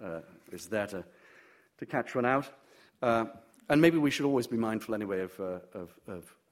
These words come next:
uh, George Orwell's thing about how to, how to properly speak. If you properly speak, uh, something in a foreign language, uh, it's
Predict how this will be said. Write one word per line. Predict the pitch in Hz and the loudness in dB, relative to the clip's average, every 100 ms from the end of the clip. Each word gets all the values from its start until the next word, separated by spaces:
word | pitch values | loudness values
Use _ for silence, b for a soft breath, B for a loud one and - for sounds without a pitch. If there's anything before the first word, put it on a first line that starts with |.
| _ | _
uh, | 90 - | -20 -10
George | 101 90 | -8 -4
Orwell's | 101 90 90 | -4 -4 -6
thing | - 87 | -6 -8
about | 87 87 90 | -6 -8 -8
how | 92 | -12
to, | - 87 B B B _ | -14 -18 B B B _
how | 135 | -2
to | 123 117 | -2 -4
properly | - 131 135 110 | -4 -2 -2 -4
speak. | - 120 113 | -4 -4 -6
If | - | -10
you | - | -10
properly | - 131 127 113 | -4 -2 -2 -4
speak, | 110 - 110 - B B B 110 | -4 -6 -6 -10 B B B -4
uh, | 104 101 98 | -2 -2 -6
something | - 113 107 104 | -6 -6 -4 -6
in | |
a | 101 | -6
foreign | - 104 101 | -4 -4 -2
language, | 101 101 95 110 120 | -4 -4 -6 -10 -8
uh, | 95 95 | -6 -8
it's | 98 - | -12 -16